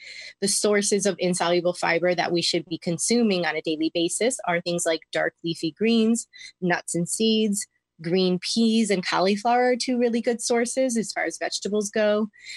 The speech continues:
Blackberries are really good. And then when you're eating apples, the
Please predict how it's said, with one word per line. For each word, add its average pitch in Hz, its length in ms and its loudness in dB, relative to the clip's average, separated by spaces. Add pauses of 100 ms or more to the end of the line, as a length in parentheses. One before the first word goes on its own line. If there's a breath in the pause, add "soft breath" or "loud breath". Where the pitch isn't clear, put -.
(140 loud breath)
Blackberries 208 840 0
are 208 140 0
really 196 240 0
good. 190 440 0 (140)
And 190 160 2
then 190 220 2 (120)
when 196 280 0
you're 190 400 0
eating 220 340 0
apples, 190 600 0 (220)
the 180 180 -4